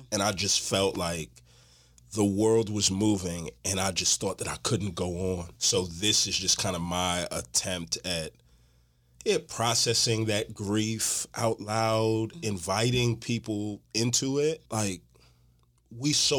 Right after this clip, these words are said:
Speaker 1: often tend to think that joy in life comes from reaching a finish line, a career, goal, accomplishment, achievement.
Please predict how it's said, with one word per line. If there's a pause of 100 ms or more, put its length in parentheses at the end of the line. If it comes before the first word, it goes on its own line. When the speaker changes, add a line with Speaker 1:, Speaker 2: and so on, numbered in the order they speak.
Speaker 1:
often
tend
to
think
that
joy
in
life
comes
from
reaching (100)
a (380)
finish
line, (100)
a
career, (160)
goal,
accomplishment, (560)
achievement.